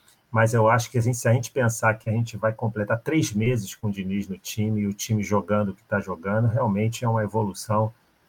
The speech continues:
Enfim, é, é uma coisa assim que, que dá água pro vinho. O Fluminense não jogava bola. Vocês, se a gente for lembrar, o jogo que o Fluminense fez com o Vila Nova aqui pela Copa do Brasil, primeiro jogo no Maracanã, né? Até eu não fui ao jogo, mas meu filho, que acabou de chegar aqui em casa, foi.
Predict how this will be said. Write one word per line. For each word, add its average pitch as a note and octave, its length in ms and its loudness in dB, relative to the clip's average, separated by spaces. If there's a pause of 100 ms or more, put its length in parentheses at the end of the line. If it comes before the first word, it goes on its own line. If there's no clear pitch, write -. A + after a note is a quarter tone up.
(260)
Enfim, A2 420 0 (140)
é, - 400 -6
é - 140 -6
uma B2 140 2
coisa A#2+ 340 0
assim A#2 240 0
que, A2+ 540 -2
que A2 300 -4
dá A2+ 140 4
água A#2+ 260 4
pro B2+ 160 -4
vinho. G2 260 0
O - 40 -12
Fluminense A2+ 560 2
não A#2+ 180 4
jogava A2 460 4
bola. G2 380 2
Vocês, A#2 360 -2 (260)
se - 100 -2
a - 20 4
gente A2+ 140 2
for C3 160 4
lembrar, G#2 360 4
o A2+ 140 4
jogo - 340 0
que - 80 -16
o - 40 -8
Fluminense A#2+ 340 2
fez A2+ 160 0
com A2 140 0
o - 20 2
Vila G#2+ 300 4
Nova G2+ 360 4
aqui A2 340 0
pela G2 260 -2
Copa G#2+ 340 0
do F#2+ 80 -4
Brasil, F#2+ 460 -2
primeiro G#2 400 2
jogo G#2 320 0
no G2+ 60 2
Maracanã, F#2 680 -2 (480)
né? G#2+ 120 4
Até G#2+ 200 2
eu A#2+ 220 6
não A2+ 140 4
fui B2 240 2
ao G2+ 120 4
jogo, A2 380 2
mas G#2 140 4
meu G#2 160 4
filho, A#2 340 0
que G#2+ 100 -4
acabou G#2 360 -2
de G2+ 80 -8
chegar G2 220 -4
aqui G#2+ 180 -8
em G2 40 -4
casa, G2 320 -8
foi. A2+ 380 0